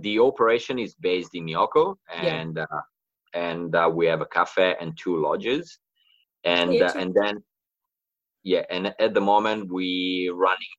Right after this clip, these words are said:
Speaker 1: two tours, and one is, uh, more, like, down south from Miyako,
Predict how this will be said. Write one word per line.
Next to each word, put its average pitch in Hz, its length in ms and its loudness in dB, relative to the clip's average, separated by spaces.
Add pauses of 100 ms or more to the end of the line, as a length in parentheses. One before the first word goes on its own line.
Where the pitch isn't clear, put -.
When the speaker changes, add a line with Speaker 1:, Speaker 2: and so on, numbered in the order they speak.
(100)
Speaker 1:
two 95 180 -4 (100)
tours, 151 580 -2 (120)
and 80 460 -8
one 92 260 2
is, 90 380 -6 (440)
uh, 78 240 -2
more, 82 340 0
like, 76 300 -4
down 82 380 0
south 80 360 -2
from 85 160 -2
Miyako, 98 460 4